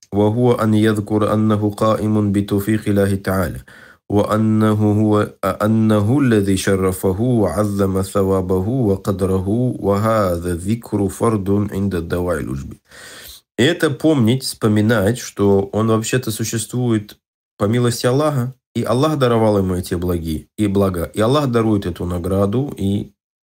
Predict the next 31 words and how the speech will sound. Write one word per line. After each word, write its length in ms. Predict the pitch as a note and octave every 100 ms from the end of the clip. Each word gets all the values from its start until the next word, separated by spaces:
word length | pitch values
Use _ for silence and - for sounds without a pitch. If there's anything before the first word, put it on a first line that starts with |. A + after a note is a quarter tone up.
| _ _
его 200 | G2+ A2
положение. 600 | A2+ C3+ C#3+ D#3 C3+ - _ - - - - -
И 40 | A#2+
вот 200 | C3 E3+
это 220 | D#3+ C3+
вспоминание, 1040 | - - A2+ A2 A2+ D#3+ D#3+ G#2+ G2 C3
что 260 | B2+ - F2
Аллах 340 | G2+ G#2 B2+ C3
является 600 | G#2 G2 G2 F#2 - G2
мун'имом, 680 | F#2+ G2 E2 D2+ D2 C#2 -
является 400 | F#2+ G2+ A2+ G#2
обязательным, 800 | G2+ G2 F#2 G#2+ F#2 F#2 F2+ C3
когда 400 | C3 F2+ F2+ G2+
в 60 | A#2
человеке 500 | G2+ F#2 F2+ G2 A#2
начинает 580 | G#2 - F2 F#2 F2 G2
уджбу 300 | F2+ D#2+ D#2
просыпаться. 680 | - - D#2 A#1+ - - _ _ - - - - - - - -
«Ва 140 | A#2
сабабуль 480 | A2+ F#3+ F3+ D#3 C#3+
уджби», 560 | A#2+ A2 G#2+ C3+ E3 C3+
причина 480 | - A2 F3 E3+
самодовольства, 760 | D3 C3 A#2+ G#2+ G#2+ G#2+ - G2
«фил 200 | G2+ F#2
хакикати», 580 | G#2 G2+ F#2 G2 G2 C#3+
на 140 | F#2+
самом 400 | - C3 F#2+ F2+
деле, 400 | F2 A#2 D3 -
«аль-джахлюль 540 | G2+ F2+ G2+ B2 A2+ G#2+
махд», 340 | G#2+ G2 - -
это 420 | B2+ C3 D#3+